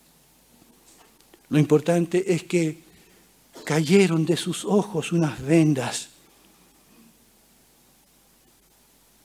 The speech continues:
Y esa palabra que conmovió sus corazones quitó la venda. Quitó la venda y lo vieron.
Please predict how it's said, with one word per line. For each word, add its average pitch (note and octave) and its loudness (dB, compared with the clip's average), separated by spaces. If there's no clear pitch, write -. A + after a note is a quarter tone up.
Y F3 0
esa F3+ 0
palabra E3 0
que D#3 -6
conmovió E3+ 2
sus E3 -6
corazones D3+ -4
quitó E3 0
la C#3+ -2
venda. C#3+ -6
Quitó F3 -2
la D#3+ -2
venda C#3+ -4
y D3 -2
lo D3 4
vieron. C3+ 0